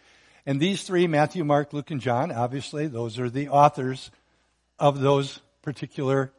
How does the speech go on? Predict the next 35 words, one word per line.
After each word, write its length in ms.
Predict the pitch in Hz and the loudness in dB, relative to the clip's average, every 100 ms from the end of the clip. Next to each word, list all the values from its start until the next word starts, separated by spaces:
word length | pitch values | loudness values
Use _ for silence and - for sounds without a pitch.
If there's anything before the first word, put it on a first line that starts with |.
| _ | _
Gospels. 640 | 151 156 - - 107 - _ _ _ - _ _ - _ - | 4 4 2 -10 -20 -20 _ _ _ -20 _ _ -20 _ 0
Now, 220 | 151 151 | 6 6
when 160 | 156 | 6
it 100 | 156 | 2
comes 260 | - 247 247 | 0 2 2
to 100 | 202 | -2
John, 480 | 131 214 254 196 196 | 0 2 6 6 6
it's 180 | 175 - | 0 0
a 60 | 190 | 2
little 240 | 196 240 | 6 6
bit 220 | 202 190 | 4 2
different. 520 | 156 220 151 - - - _ _ _ _ _ _ _ _ | 2 0 -2 -6 -14 -20 _ _ _ _ _ _ _ _
It, 140 | 175 - | -18 -4
Jo-, 180 | 147 | -2
the 120 | 160 147 | 0 0
Gospel 440 | 165 208 - 208 | 2 2 0 -4
of 100 | 196 | -4
John 340 | 147 170 180 | 0 2 2
is 160 | 180 131 | 0 -2
not 300 | 156 165 190 | 0 0 0
considered 520 | 185 170 - 170 175 | -6 -6 -4 -2 -2
one 160 | 147 156 | 0 0
of 120 | 156 | 0
the 140 | 151 | -2
synoptic 800 | 143 - - 143 147 160 - 185 - | -4 -6 -6 0 2 2 0 -8 -8
Gospels, 680 | 131 143 143 - - 113 104 | 0 4 4 2 -12 -16 -10
not 220 | 131 139 | -6 -6
one 280 | 160 139 160 | -4 0 2
of 140 | 156 127 | 2 0
them, 180 | 120 110 - - | -6 -8 -16 -8
because 340 | 165 - 214 220 | -4 0 0 0
he 120 | 214 | -2
writes 380 | 160 180 196 190 | 2 2 2 -4
it 180 | 170 _ _ 123 | -6 _ _ -4
differently. 640 | 143 151 147 117 123 | -2 -2 -4 -8 -10